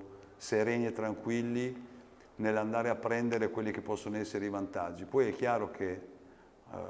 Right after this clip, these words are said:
bisogna convertire i tiri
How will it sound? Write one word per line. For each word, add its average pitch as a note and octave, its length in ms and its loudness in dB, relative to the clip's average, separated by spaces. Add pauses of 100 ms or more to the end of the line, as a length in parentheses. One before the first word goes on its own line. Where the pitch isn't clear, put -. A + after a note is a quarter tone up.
(180)
bisogna G2+ 320 0
convertire G2 880 -2
i F#2+ 120 -2
tiri C3 720 2